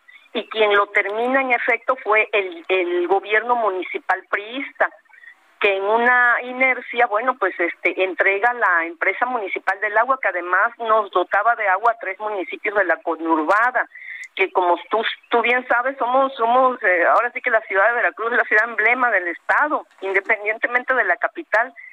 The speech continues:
Entonces, eh, nosotros ahora sí que estábamos muy bien y resulta que al, a la entrada de esta empresa, pues, este, nos, nos, nos perjudicó a todos. Bueno, el año pasado yo tuve cuatro co-,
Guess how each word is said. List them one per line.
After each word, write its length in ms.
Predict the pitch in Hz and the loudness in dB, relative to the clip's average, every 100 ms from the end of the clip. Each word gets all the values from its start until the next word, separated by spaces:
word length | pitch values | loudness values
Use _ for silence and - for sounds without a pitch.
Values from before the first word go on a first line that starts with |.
| - - - | -14 -6 -4
Entonces, 520 | 240 262 277 311 320 - - - - | -2 -2 2 0 0 -8 -20 -6 -2
eh, 460 | 214 202 208 202 | 2 2 4 2
nosotros 340 | 220 294 294 330 | 2 0 2 2
ahora 180 | 233 269 | 2 0
sí 120 | 285 285 | -4 -6
que 60 | |
estábamos 440 | 269 269 277 285 277 | 0 0 2 -2 -4
muy 200 | 262 269 | -2 -2
bien 480 | 269 285 262 269 - _ _ _ | 0 0 0 -6 -12 _ _ _
y 120 | - | -2
resulta 460 | 220 226 254 - 269 | 0 0 -2 -2 -4
que 80 | - | 0
al, 220 | 202 190 - | 0 0 -2
a 120 | 190 | -2
la 100 | 190 | -2
entrada 420 | 190 185 220 240 233 | -2 0 2 2 0
de 80 | |
esta 200 | 233 - | -2 -4
empresa, 600 | 247 - 233 220 226 226 226 | -2 -2 -2 0 0 0 -2
pues, 240 | 202 175 - | -2 -4 -4
este, 600 | 165 - - 180 175 175 | -10 -6 -2 2 2 2
nos, 280 | 185 180 180 - | 2 2 0 -4
nos, 340 | 175 175 170 | 2 2 2
nos 220 | 190 190 - | 0 -2 0
perjudicó 540 | 190 202 190 - 240 | -4 -4 -8 0 0
a 60 | 240 | 2
todos. 360 | 370 440 403 - | -2 -2 -6 -2
Bueno, 280 | 320 277 - - - - | 0 -2 -4 -14 -8 -2
el 140 | 208 | 0
año 160 | 233 262 | 0 0
pasado 380 | 247 - 247 254 | -2 0 -2 -4
yo 160 | 240 | -8
tuve 260 | - 233 226 | -6 -2 0
cuatro 320 | - 208 208 - | 0 0 -4 -2
co-, 160 | 202 | 2